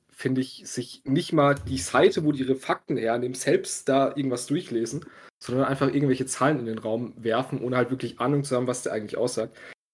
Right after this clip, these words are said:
Das finde ich manchmal so ein bisschen sch-, sehr, sehr schade und ein bisschen bezeichnend für unsere Politik heutzutage leider. Deswegen, Jungs, Mädels, wenn ihr uns zuhört, dann gebe ich euch nur den Tipp,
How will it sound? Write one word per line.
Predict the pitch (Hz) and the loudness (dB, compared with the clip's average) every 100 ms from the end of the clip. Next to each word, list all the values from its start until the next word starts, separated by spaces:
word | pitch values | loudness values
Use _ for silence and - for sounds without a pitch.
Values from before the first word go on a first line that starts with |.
| _ - | _ -6
Das | - | 0
finde | 175 196 | 2 4
ich | |
manchmal | 156 160 156 | 4 4 2
so | 156 | 2
ein | |
bisschen | 151 - 131 127 - - | 0 0 0 0 -6 -4
sch-, | - - _ _ _ - | -2 -2 _ _ _ 2
sehr, | 117 156 | 6 6
sehr | 180 151 165 | 6 6 6
schade | - - 131 160 160 | 4 2 2 4 0
und | 135 | -2
ein | 139 | -4
bisschen | 135 131 | -4 -4
bezeichnend | 123 - 127 135 120 | -8 -2 -2 -2 -8
für | - | -8
unsere | 123 - 120 | -12 -8 -8
Politik | - 117 110 123 113 | -8 -12 -8 -8 -8
heutzutage | 104 - 92 - 98 98 | -12 -14 -16 -12 -12 -10
leider. | 98 101 104 _ _ _ _ _ _ _ _ _ - | -10 -10 -14 _ _ _ _ _ _ _ _ _ -8
Deswegen, | - 131 160 175 139 | 2 6 6 6 4
Jungs, | 139 170 - | 2 2 2
Mädels, | 131 156 156 - | 4 4 2 -2
wenn | 127 | -2
ihr | 131 | 0
uns | 139 143 - | 0 -4 -2
zuhört, | 131 135 135 - - | 0 0 0 -2 -4
dann | 113 113 - | -8 -8 -12
gebe | - 127 | 0 0
ich | 120 | 2
euch | 117 | -2
nur | 120 | -2
den | 117 113 | -2 -2
Tipp, | 135 135 | 0 0